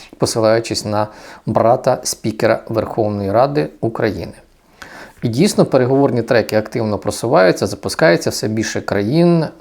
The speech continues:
говорять про те, що треба війну заморожувати. Я детально сьогодні розбирав саме цей розвиток сценарію з Володимиром Фесенком у себе на каналі. Можете переглянути відео, залишимо посилання в правому верхньому кутку. І, е,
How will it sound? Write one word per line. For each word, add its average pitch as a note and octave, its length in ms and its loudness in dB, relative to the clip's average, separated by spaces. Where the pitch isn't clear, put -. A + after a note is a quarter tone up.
говорять G#2 500 -2
про G2+ 140 0
те, E3 260 2
що A2+ 200 -4
треба G#2+ 300 2
війну G2+ 280 -2
заморожувати. C3+ 760 2
Я C3+ 260 4
детально B2+ 360 2
сьогодні A2+ 240 -2
розбирав A2 480 2
саме A2+ 440 0
цей C#3+ 280 4
розвиток G#2+ 520 2
сценарію G#2 640 -2
з A#2+ 120 -2
Володимиром B2+ 560 4
Фесенком A2+ 520 -2
у A2+ 40 -2
себе A#2 260 0
на C#3 100 -2
каналі. B3 300 0
Можете D3 340 2
переглянути A#2+ 600 0
відео, D3 340 4
залишимо A2+ 440 0
посилання A2+ 500 -2
в G2+ 60 -6
правому A2 320 2
верхньому G2+ 520 -2
кутку. A3+ 500 0
І, C#3 220 4
е, B2 140 4